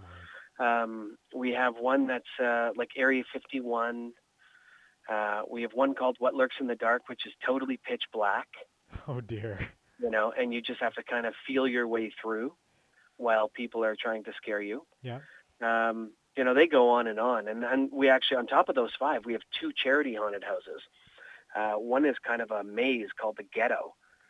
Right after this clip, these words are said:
Speaker 2: and you have to just find your way through. It's just curtain after curtain and dead end, and you have to find your way through. It's a three D maze, so you put on three D glasses.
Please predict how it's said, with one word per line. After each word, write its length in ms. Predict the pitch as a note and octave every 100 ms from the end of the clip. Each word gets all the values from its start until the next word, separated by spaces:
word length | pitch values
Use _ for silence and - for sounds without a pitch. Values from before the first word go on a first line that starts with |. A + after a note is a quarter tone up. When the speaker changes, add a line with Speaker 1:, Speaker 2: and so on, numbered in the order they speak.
| _ -
Speaker 2:
and 140 | A2
you 80 | G#2+
have 160 | G#2+ A2+
to 60 | A2+
just 240 | G#2 G#2+ -
find 280 | B2 C3+ C3+
your 100 | B2
way 180 | A#2+ A2+
through. 280 | - B2
It's 100 | A2
just 200 | - A#2 -
curtain 400 | - C#3+ C#3 B2
after 300 | A2 - - -
curtain 340 | C3+ C#3 A2+
and 240 | G#2 G2+
dead 220 | - A#2+ B2
end, 320 | B2 A#2 G#2
and 100 | G#2
you 60 |
have 120 | A2+ -
to 120 | G#2+ -
find 200 | B2 B2
your 100 | A#2+
way 180 | A2+ G#2 -
through. 260 | C3+ A2+ G2+ - - -
It's 120 | A#2+ -
a 60 | -
three 160 | C#3 C#3+
D 180 | C3+ B2+
maze, 240 | G#2 F#2+ -
so 60 |
you 100 | G#2
put 140 | - B2
on 140 | A2+
three 140 | - A#2+
D 100 | A2+
glasses. 460 | F#2 F#2 A2+ -